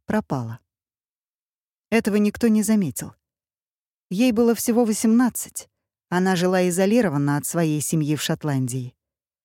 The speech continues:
У неё оставалось всего несколько друзей. Это была беременная девушка, которая жила на стоянке для фургонов. И её окружали практически одни незнакомцы.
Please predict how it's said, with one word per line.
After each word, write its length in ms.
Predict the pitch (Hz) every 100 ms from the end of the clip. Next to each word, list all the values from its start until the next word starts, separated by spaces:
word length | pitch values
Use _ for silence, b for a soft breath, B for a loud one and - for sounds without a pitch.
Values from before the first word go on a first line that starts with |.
| _
У 80 | 202
неё 300 | 214 226 262
оставалось 540 | 226 226 220 247 220
всего 300 | - - 202
несколько 500 | 240 196 - 180 -
друзей. 480 | 165 185 143 131 113 _ _ _ _ _ _ _ _ _ _
Это 200 | 240 233
была 260 | 208 220 208
беременная 580 | 214 233 233 220 233
девушка, 540 | 226 247 202 - - - _ _ -
которая 420 | 180 196 185 175
жила 280 | 190 202 220
на 120 | 170
стоянке 500 | - 180 190 180 175
для 140 | 185
фургонов. 640 | 180 190 165 131 120 - _ _ _ _ _ _ _
И 80 | -
её 320 | 214 220 285
окружали 520 | 269 - 160 151 131 131
практически 680 | 196 196 - 247 220 -
одни 280 | 180 160 196
незнакомцы. 800 | 214 196 175 170 127 120 - -